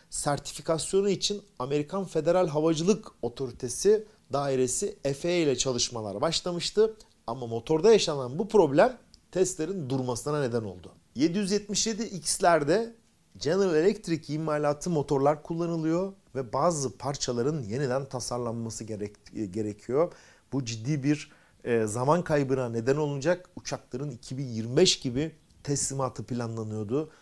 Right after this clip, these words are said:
Dört yüzden de fazla Boeing sipariş almıştı. Bu işin biraz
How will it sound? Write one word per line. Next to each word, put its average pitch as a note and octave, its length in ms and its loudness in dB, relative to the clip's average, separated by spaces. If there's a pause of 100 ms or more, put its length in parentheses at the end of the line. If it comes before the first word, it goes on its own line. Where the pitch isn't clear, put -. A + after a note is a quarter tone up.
(260)
Dört G3+ 320 6
yüzden B2 320 0
de A#2 60 2
fazla C3+ 540 -2
Boeing B2 360 -4
sipariş - 580 -4
almıştı. B2+ 580 -2 (400)
Bu B2 160 -2
işin C3+ 420 -4 (220)
biraz A#2+ 300 0